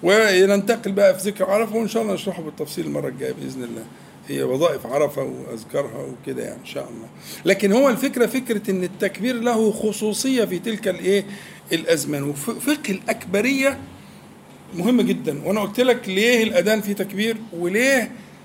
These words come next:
آه، ذكر الانتقال في الصلاة تكبير، مع إن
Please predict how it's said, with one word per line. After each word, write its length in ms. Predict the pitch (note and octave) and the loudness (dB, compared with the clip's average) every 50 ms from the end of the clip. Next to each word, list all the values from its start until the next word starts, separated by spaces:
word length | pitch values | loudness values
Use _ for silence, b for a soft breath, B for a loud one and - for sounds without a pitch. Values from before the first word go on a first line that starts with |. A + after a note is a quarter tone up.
| B B - - - | B B -20 -12 -4
آه، 600 | D#3+ D#3+ D#3 D#3 D3 D3 D3+ D3 C#3+ C#3 C#3 C#3 | 0 2 2 2 2 0 -2 -4 -2 -2 -4 -4
ذكر 420 | C#3 C#3 E3 B3 B3 B3 A3 G3 F#3+ | -4 0 0 0 0 0 0 0 0
الانتقال 580 | F#3 F3+ F3+ F3 - F#3+ - - A3+ A#3 A#3 | 0 0 -2 -4 -4 -6 -4 0 0 2 2
في 100 | - - | 0 -4
الصلاة 520 | - D#3+ - - A3+ A3+ A#3 A3+ G#3+ F#3+ A3 - - - | -6 -6 -2 -2 0 2 4 4 2 2 0 -4 -10 -10
تكبير، 480 | F3 - - E3 E3+ E3 D3+ C#3 - | -10 -8 -8 -8 -4 -2 -2 -2 0
مع 260 | C3+ D#3 - E3+ F3+ F#3 - | -2 -2 -2 -2 -4 -2 0
إن 360 | B3 C#4+ D4 C#4 B3+ A3+ G3 | 2 2 4 2 2 0 0